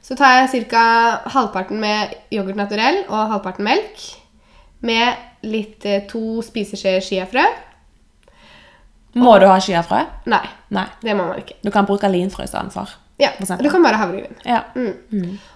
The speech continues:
Speaker 1: Og så tar jeg kanel og yoghurt, eh, og blander inn.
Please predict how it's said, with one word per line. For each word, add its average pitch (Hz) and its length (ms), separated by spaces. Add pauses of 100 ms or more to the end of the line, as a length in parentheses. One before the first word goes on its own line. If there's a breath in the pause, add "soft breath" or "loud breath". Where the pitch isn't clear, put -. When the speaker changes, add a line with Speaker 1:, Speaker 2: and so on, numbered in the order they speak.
(120 loud breath)
Speaker 1:
Og 294 140
så 302 460
tar 262 220
jeg 247 120
kanel 262 600
og 233 400
yoghurt, 240 720 (560 loud breath)
eh, 202 1000 (400)
og 208 180
blander 185 340
inn. 311 200